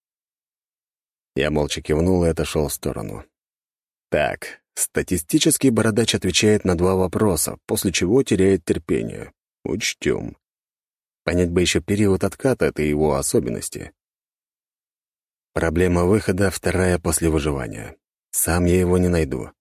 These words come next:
Четверг также подтвердил, что может определить прокол лишь при визуальной близости, и то не факт. После сбора трофейного эба отряд поспешил покинуть место битвы.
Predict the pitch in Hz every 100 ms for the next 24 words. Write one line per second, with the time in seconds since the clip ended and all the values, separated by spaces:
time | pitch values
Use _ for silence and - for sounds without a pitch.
0 | _ _ _ _ _ _ - - 107 104
1 | - 117 104 92 92 87 90 90 90 208
2 | 85 - _ - - 65 76 71 69 -
3 | 76 78 82 80 - 73 - 95 87 80
4 | - - 80 76 78 82 87 82 76 73
5 | 98 82 69 - 65 - 101 87 67 52
6 | - - - _ _ _ _ _ _ _
7 | _ _ _ _ _ _ _ - 73 78
8 | 71 76 78 76 76 - 80 78 76 78
9 | 85 80 71 - _ _ - - 113 104
10 | - - 95 104 92 87 - 87 80 78
11 | 73 - 62 - - -